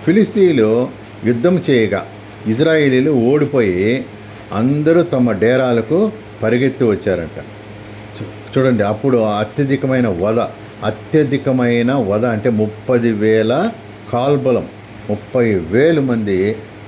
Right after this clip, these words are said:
కాల్బలం కూలిపోయారంట. మరి మందసం కూడా పట్టబడింది, మందసం పట్టబడింది. ఈ వార్త విని, ఆ, యాజకుడు అయిన ఏలి కదా, ఏలి ఆయన కుప్పకూలిపోయినాడంట.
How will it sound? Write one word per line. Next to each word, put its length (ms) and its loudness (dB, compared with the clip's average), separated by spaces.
కాల్బలం 420 0
కూలిపోయారంట. 720 2
మరి 400 2
మందసం 500 2
కూడా 280 2
పట్టబడింది, 800 -2
మందసం 560 -2
పట్టబడింది. 720 -2
ఈ 40 4
వార్త 420 0
విని, 580 2
ఆ, 520 -2
యాజకుడు 720 2
అయిన 540 -4
ఏలి 360 4
కదా, 280 -2
ఏలి 340 0
ఆయన 160 0
కుప్పకూలిపోయినాడంట. 1040 -2